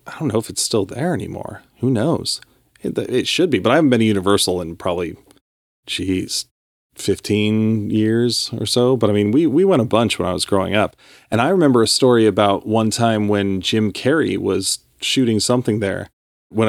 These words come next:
a, a tram tour came by, he ran out of the house dressed as Mother with a knife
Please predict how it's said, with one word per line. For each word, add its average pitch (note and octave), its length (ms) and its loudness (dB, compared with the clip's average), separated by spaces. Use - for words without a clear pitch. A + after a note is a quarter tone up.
a, G#2 160 0
a F2+ 40 0
tram D3 320 0
tour G2+ 260 0
came G2+ 260 0
by, F#2+ 320 0
he C3+ 200 2
ran A#2+ 440 4
out A2+ 180 2
of G#2 60 -2
the G#2 80 4
house G#2+ 320 0
dressed A2 340 2
as G2+ 140 2
Mother G2+ 340 2
with G#2 240 2
a G2+ 60 4
knife G2+ 500 -2